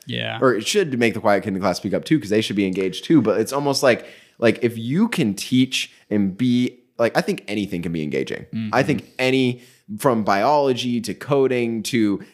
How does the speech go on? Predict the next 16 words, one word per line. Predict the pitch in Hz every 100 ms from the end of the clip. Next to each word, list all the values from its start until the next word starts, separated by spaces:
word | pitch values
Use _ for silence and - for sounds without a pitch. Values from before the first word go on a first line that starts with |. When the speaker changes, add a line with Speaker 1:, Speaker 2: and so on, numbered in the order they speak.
| -
Speaker 2:
English, | 113 120 120 117
which | 101
is | 90
the | 85
dumbest | 107 101 -
class, | 101 98
we | 87
speak | 117 104
the |
language, | 90 87 87 -
but, | 98 143 - -
like, | 131 117 - - _ _ _ _ 113 135
anything | 151 214 214 190
can | 151
be | 110 117 135
engaging. | 120 101 98 107 147 175 202